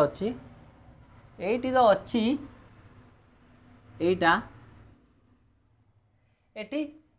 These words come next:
ମାଗ୍ମା ଚେମ୍ବର ଗୁଡ଼ାକ ଅଛି। ମାଗ୍ମା କ'ଣ ଆପଣମାନେ ଜାଣିଥିବେ, ଯଦି ନ ଜାଣିଛନ୍ତି ଆଜି ଆପଣମାନେ ଜାଣିଦେବେ। ଏଇଠି କ'ଣ ଅଛି?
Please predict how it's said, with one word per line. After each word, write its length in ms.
ମାଗ୍ମା 480
ଚେମ୍ବର 360
ଗୁଡ଼ାକ 260
ଅଛି। 280
ମାଗ୍ମା 400
କ'ଣ 200
ଆପଣମାନେ 440
ଜାଣିଥିବେ, 460
ଯଦି 220
ନ 120
ଜାଣିଛନ୍ତି 420
ଆଜି 240
ଆପଣମାନେ 360
ଜାଣିଦେବେ। 480
ଏଇଠି 220
କ'ଣ 180
ଅଛି? 180